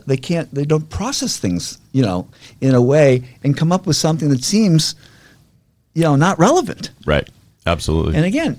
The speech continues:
Speaker 1: if you answer that question, everything is better for that teacher, for that kid, for that parent, right?
Speaker 2: Mm-hmm. Mm-hmm.
Speaker 1: 'Cause then they're not saying, "Wow, that's weird."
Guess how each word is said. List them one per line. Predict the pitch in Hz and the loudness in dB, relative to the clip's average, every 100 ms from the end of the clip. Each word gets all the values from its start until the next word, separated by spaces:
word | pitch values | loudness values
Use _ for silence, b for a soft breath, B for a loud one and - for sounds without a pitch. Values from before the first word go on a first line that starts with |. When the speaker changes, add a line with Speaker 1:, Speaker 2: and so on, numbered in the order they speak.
| - | -8
Speaker 1:
if | 147 | -6
you | 233 285 | -6 -6
answer | 165 262 - 180 | -6 -4 -4 -6
that | 160 165 | -6 -8
question, | - 175 208 - 65 - B B B B B _ _ _ _ _ _ _ _ _ | -8 -8 -8 -10 -10 -12 B B B B B _ _ _ _ _ _ _ _ _
everything | 233 262 262 - 104 | -2 -2 -2 -4 -4
is | 101 | -4
better | 95 160 151 101 | -6 -4 -2 -2
for | 87 - 95 | -6 -6 -6
that | 95 113 - - | -2 -2 -2 -6
teacher, | 165 160 - 151 | -6 -6 -6 -8
for | 151 95 | -8 -8
that | 92 90 - | -6 -6 -6
kid, | - 143 147 | -4 -2 -4
for | - 110 | -6 -4
that | 110 110 | -2 -2
parent, | - 92 69 - - _ - | -4 -6 -6 -12 -20 _ -4
right? | 101 | 0
Speaker 2:
Mm-hmm. | 135 143 - _ - | 0 -4 -16 _ -6
Mm-hmm. | 98 120 | -2 -2
Speaker 1:
'Cause | 143 139 | -2 -2
then | 190 | -2
they're | 175 | 0
not | 147 135 | 0 0
saying, | 139 123 120 | 0 -2 -2
"Wow, | 151 123 | -4 -2
that's | 156 156 | -4 -6
weird." | 82 98 123 | -8 -8 -8